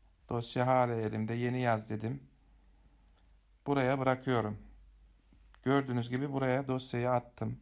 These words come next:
Veya notlara da bunu bu şekilde ekleyebilirsiniz. Bu da yeni bir özellik olarak gösterelim. Taslağı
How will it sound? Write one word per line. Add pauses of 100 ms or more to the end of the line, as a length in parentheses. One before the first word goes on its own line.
Veya
notlara
da
bunu
bu
şekilde (560)
ekleyebilirsiniz. (960)
Bu
da
yeni
bir
özellik
olarak
gösterelim. (680)
Taslağı